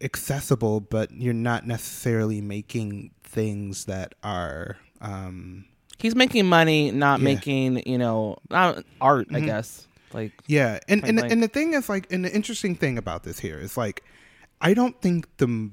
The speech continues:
Speaker 1: the video is necessarily saying, like, "Oh, it's a bad thing,"
Speaker 2: Oh,
Speaker 1: because,
Speaker 2: no.
Speaker 1: like, at the same time,
Speaker 2: No.
Speaker 1: like, equality is the ability to be incredibly mediocre <laughs> and, and have that be okay.
Speaker 2: Precisely.
Speaker 1: And I
Speaker 2: And that's
Speaker 1: think
Speaker 2: something I
Speaker 1: that's
Speaker 2: was gonna
Speaker 1: kinda,
Speaker 2: talk about, too.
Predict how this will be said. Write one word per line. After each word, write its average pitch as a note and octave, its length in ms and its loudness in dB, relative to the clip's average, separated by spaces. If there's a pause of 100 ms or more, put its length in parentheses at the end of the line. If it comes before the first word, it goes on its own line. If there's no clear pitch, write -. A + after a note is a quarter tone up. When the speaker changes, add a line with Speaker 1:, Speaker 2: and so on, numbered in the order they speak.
Speaker 1:
the A2+ 100 -2
video A2 540 -2
is G2 180 -10
necessarily G2+ 500 -6
saying, G#2 400 -6
like, G2 240 -8
"Oh, D3 140 6
it's C3 100 0
a G#2 80 -2
bad G#2 400 -6
thing," G3+ 640 -6
Speaker 2:
Oh, A3+ 100 6
Speaker 1:
because, E3 160 4
Speaker 2:
no. F#3+ 60 6
Speaker 1:
like, C#3+ 140 4
at C3+ 80 2
the C3 100 2
same B2+ 320 0
time, C3+ 460 -2
Speaker 2:
No. A2+ 80 -4
Speaker 1:
like, G#2 260 -6 (1200)
equality B2 640 4
is A#2 360 -2
the A2+ 100 0
ability G#2 460 -2
to A2+ 100 -4
be G2 640 -6
incredibly A2+ 540 -4
mediocre A#2+ 640 2
<laughs> - 40 -16
and, B2 300 -2
and A#2+ 360 0
have C3 240 0
that A#2 180 2
be A#2 220 0
okay. A2+ 760 -2
Speaker 2:
Precisely. D3+ 680 -2
Speaker 1:
And D3+ 140 6
I C3+ 60 6
Speaker 2:
And C#3 60 4
that's E3 100 2
Speaker 1:
think D#3 120 4
Speaker 2:
something D3 140 4
I C3 40 6
Speaker 1:
that's D3 100 4
Speaker 2:
was D3 120 0
gonna D3+ 100 2
Speaker 1:
kinda, C3 100 0
Speaker 2:
talk A#2+ 180 -6
about, - 40 -20
too. C3 300 -12